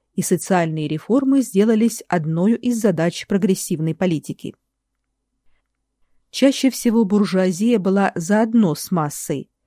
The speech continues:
когда ей вместе с народом приходилось отстаивать общие интересы против социальных привилегий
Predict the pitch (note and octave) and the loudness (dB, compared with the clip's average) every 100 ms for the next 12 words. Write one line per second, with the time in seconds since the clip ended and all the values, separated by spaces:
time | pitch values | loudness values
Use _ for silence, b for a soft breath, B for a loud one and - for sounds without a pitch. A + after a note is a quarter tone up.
0 | _ _ F3 E3+ E3 D#3+ G3 A#3 C#3+ F3 | _ _ -4 -2 0 0 2 2 0 -2
1 | E3 - - F3 E3 G#3 F#3+ F#3+ b b | -4 -4 -6 -2 0 2 0 0 b b
2 | F3 F#3 E3 E3+ E3 - - - F3 E3 | -4 0 0 0 -2 -6 -8 -2 0 0
3 | E3 - A3 - - D#3 D#3 - G3 B3 | -2 -2 -4 -4 -6 -4 -4 -2 2 2
4 | - A#3 A3 b b b D4 B3 - G3 | 2 0 -2 b b b 0 0 -2 -4
5 | - F#3+ F#3 F3+ - D#3+ D#3 F3+ A#3 G#3 | 0 0 0 -2 -4 -4 -2 0 0 2
6 | G#3 b | 0 b